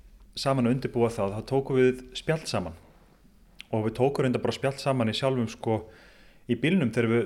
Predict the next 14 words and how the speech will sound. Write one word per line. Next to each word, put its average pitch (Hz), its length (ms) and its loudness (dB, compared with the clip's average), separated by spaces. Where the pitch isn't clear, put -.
þegar 120 180 2
við 113 140 2
vorum 113 220 2
að 113 120 -6
keyra, 135 440 0
sagt, 113 300 -4
út 170 280 -2
að 113 100 -4
Gröf, 135 400 -2
sagt, - 380 -12
afa 120 200 0
míns. 92 220 -10
Og, 107 340 2
uh, 107 160 -2